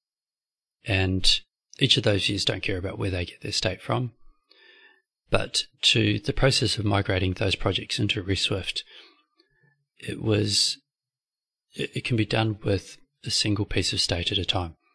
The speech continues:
And as long as you have some way of passing the state or a subscription state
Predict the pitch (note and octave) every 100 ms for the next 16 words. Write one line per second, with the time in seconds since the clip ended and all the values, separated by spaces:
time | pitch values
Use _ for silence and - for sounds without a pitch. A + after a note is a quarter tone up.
0 | - - _ _ _ - F#2+ F#2 F#2 -
1 | - - _ - - A2+ B2+ A#2 G#2+ -
2 | F2+ G2 - G2 F#2 F#2 F#2 - F#2+ F#2
3 | F2+ - - G#2 G2+ A2 F#2+ - F#2 F#2
4 | F#2 _ _ _ _ _ _ _ - -
5 | - G#2 G2+ - F2+ F2 A2 - - -
6 | - F#2+ - F#2+